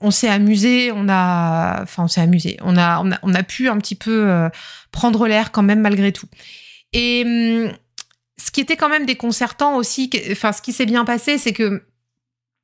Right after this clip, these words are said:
si tu veux, moi, j'avais vraiment une baisse d'énergie cet été. C'était incroyable. Mais ça, je pense que ce sera abordé après. Et, hum, tout fin août, ce qui a été positif, là, dans ce qui s'est bien passé, c'est que j'ai eu justement ce regain d'énergie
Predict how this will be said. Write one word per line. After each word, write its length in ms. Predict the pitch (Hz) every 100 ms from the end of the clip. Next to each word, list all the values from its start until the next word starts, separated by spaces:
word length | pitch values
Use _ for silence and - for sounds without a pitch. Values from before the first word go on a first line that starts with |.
| _ _ _ -
si 160 | -
tu 120 | 220 233
veux, 140 | 269
moi, 120 | 254
j'avais 240 | 202 185 196
vraiment 520 | 208 233 262 220 190
une 200 | 208 208
baisse 260 | 233 220
d'énergie 640 | 190 233 220 208 196 196 247
cet 260 | - 185 175
été. 240 | 190 208
C'était 280 | 226 - -
incroyable. 600 | - 208 - 202 202 240
Mais 140 | 208 196
ça, 160 | -
je 80 | 190
pense 180 | - 214
que 100 | -
ce 80 | 190
sera 120 | 185
abordé 300 | 180 190 196
après. 320 | 180 - 214 - - - - - - -
Et, 320 | 214 226 220
hum, 260 | 220 220 220
tout 180 | 330
fin 260 | 370 302 220
août, 180 | 254 -
ce 160 | -
qui 120 | - 233
a 40 |
été 380 | 220 220 220 220
positif, 560 | - 254 240 - 302
là, 100 | -
dans 120 | 214 214
ce 80 |
qui 100 | -
s'est 120 | - 214
bien 180 | 208
passé, 260 | 202 208 247
c'est 180 | 254 220
que 60 |
j'ai 160 | 202 226
eu 160 | 233 269
justement 380 | 220 - 226
ce 140 | 240 220
regain 420 | 208 254 247 262
d'énergie 500 | 254 220 208 202 202